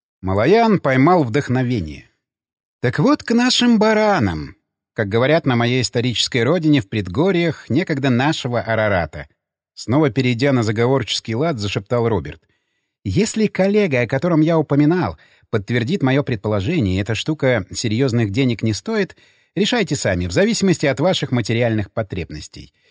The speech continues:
Если же я ошибаюсь, что вряд ли,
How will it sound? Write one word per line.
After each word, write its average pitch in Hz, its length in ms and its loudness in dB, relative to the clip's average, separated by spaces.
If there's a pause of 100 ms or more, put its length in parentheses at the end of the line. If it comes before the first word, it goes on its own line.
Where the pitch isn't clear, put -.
(400)
Если 254 380 2
же 196 160 4
я 147 400 2
ошибаюсь, 120 920 -2
что 98 240 -2
вряд 87 280 -2
ли, 73 180 -14